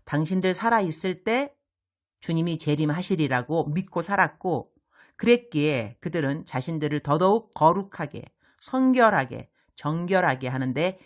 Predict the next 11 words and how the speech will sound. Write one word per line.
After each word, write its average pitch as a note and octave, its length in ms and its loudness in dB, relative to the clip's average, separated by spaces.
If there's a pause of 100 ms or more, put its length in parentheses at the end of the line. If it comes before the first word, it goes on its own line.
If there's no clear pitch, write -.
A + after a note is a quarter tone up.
(120)
힘을 A3+ 280 0
썼을 A3 400 -2
것이라고 C#3 640 -2 (180)
생각된다." D#3+ 880 -6 (1120)
우리가 A#3 260 4
살아있을 G#3+ 580 0
때 C#3+ 360 -2 (200)
주님이 F3 320 -6
다시 E3 280 -8
오신다고 D#3 520 -2
믿는다면 D3 800 -2